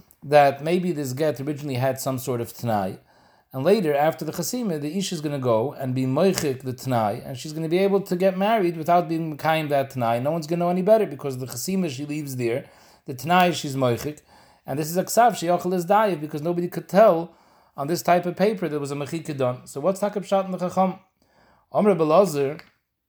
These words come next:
this is the Shita of Rebbe Lazar. The, the Rebbe Lazar Damoyer says, this is Rebbe Lazar the Tana, the famous Shita, the Omer Eidem Mesira Karsi. Again, we keep seeing this Machlokes. Reb Meir holds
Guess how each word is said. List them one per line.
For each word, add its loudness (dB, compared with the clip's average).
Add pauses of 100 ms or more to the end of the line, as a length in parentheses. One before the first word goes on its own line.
(480)
this -4
is -2
the -4
Shita -6
of -2
Rebbe -2
Lazar. 4 (680)
The, -16
the -6
Rebbe -2
Lazar 4
Damoyer 4
says, 0
this -4
is -4
Rebbe -2
Lazar 2
the -4
Tana, 0
the -10
famous -6
Shita, -6
the 0
Omer 0
Eidem -2
Mesira -4
Karsi. -2 (640)
Again, 0
we -6
keep -4
seeing 0
this -4
Machlokes. 2
Reb 0
Meir 0
holds 0